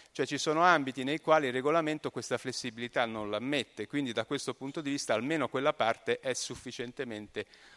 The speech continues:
cristallizzata. Il punto di partenza quindi per,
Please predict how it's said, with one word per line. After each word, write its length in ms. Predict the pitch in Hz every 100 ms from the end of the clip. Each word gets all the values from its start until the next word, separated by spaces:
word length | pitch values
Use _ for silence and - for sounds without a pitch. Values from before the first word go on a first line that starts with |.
| _ _ _
cristallizzata. 1160 | - 117 - 98 101 104 - 101 85 87 - 98 _ _ - - -
Il 140 | 156 156
punto 300 | 220 226 180
di 120 | 147
partenza 600 | 147 143 175 139 120 120
quindi 560 | - 135 113 101 101 - - - _
per, 380 | - 156 160 147